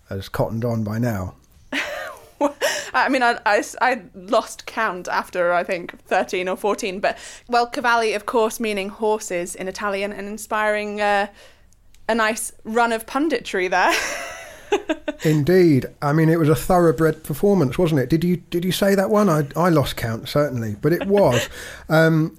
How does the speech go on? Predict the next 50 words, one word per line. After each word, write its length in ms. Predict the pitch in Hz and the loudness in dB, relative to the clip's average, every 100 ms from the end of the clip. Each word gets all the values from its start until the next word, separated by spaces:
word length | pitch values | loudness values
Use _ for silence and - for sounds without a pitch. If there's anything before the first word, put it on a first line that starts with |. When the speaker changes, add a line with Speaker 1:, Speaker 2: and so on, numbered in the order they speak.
| - | 0
Speaker 1:
and 320 | 156 160 160 | 2 2 2
as 140 | 160 165 | 0 2
I 60 | |
say, 320 | - 170 147 | 4 4 6
it 180 | 139 151 | 4 2
was, 160 | 151 160 | 0 0
it 280 | 160 170 151 | 0 0 2
was 120 | 147 | 4
all 300 | 180 175 151 | 6 6 6
in 100 | 135 | 6
the 80 | 131 | 4
timing 460 | 143 131 120 113 | 2 4 2 0
at 100 | 113 | -2
the 80 | 127 | -4
finish, 320 | - 123 113 | 0 0 2
wasn't 220 | 143 123 | 0 0
it? 120 | 117 - | -2 2
But 220 | 160 - | 0 2
you 160 | 165 | 2
mentioned 400 | 180 220 214 202 | 2 2 2 2
the 60 | 165 | 2
strength 480 | - 180 185 165 165 | 0 2 2 2 -2
of 80 | 147 | 0
the 80 | |
riders 400 | 143 156 147 131 | 2 4 4 4
in 100 | 139 | 4
the 60 | 127 | 2
break, 400 | 131 143 117 - | 2 2 2 0
and 100 | 139 | 0
I 40 | |
wondered 280 | 151 180 165 | 2 2 2
whether 220 | 147 139 | 2 4
you 180 | 135 139 | 4 4
thought 240 | 135 135 135 | 2 0 2
that 160 | 135 | -2
was 100 | 139 | -2
because 360 | - - 147 131 | -4 0 2 2
of 160 | 120 | 0
the 180 | 127 120 | 0 -2
beefed 400 | - 139 135 - | 2 0 2 0
up 160 | 127 - | -4 -2
course. 420 | - 139 104 - | 0 0 0 -4
The 60 | - | -2
first 320 | 175 170 - | 2 2 2
time 220 | 147 143 | 2 2
that 100 | 135 | 2
the 80 | 135 | 2
women 260 | 147 139 127 | 4 4 2
have 140 | 113 | 2
ridden 380 | 127 127 120 | 0 0 -2